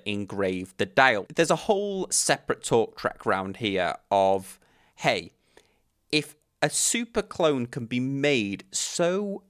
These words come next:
exactly down to the point where the Seamaster, as soon as you look at the movement, it's not gonna be a coaxial movement, but maybe some of the Rolexes and stuff, there is an argument there that is,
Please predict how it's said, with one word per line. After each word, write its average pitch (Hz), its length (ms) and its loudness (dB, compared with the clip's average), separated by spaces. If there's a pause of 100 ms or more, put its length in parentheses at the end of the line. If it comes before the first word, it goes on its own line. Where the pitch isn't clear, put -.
(200)
exactly 110 1080 0 (160)
down 160 300 2
to - 100 -14
the 175 80 -2
point 127 420 -2 (140)
where 101 400 4 (120)
the 127 120 4
Seamaster, 123 800 0 (240)
as 113 100 -2
soon 139 160 2
as 107 120 0
you 107 100 4
look 117 220 -2
at - 60 -6
the 98 60 -6
movement, 92 360 -4
it's - 180 -8
not 107 160 -2
gonna 95 140 -8
be 92 160 -4
a 85 120 -2 (100)
coaxial 95 500 -4
movement, 92 500 -8 (240)
but 120 160 0
maybe 127 220 0
some 117 180 -2
of 98 60 -2
the 98 60 -2
Rolexes 98 540 0
and 90 100 -10
stuff, - 280 -8 (300)
there 165 160 6
is 233 100 0
an 185 100 0
argument 117 440 0
there 95 340 4 (220)
that - 180 0
is, 107 220 -2